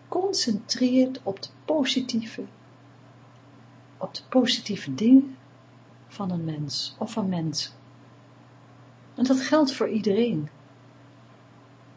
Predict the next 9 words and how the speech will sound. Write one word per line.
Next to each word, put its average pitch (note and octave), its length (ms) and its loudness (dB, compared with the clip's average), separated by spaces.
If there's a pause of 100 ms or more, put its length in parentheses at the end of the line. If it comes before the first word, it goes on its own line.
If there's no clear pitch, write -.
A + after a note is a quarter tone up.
(1040)
Want F#3+ 560 -6
wij F#3 280 -2
mensen F3+ 640 2 (1500)
zijn D3+ 300 -2
toch - 220 -8
steeds B3+ 520 2
maar F3+ 220 -2
weer D#3 160 -2
bezig G3+ 640 -2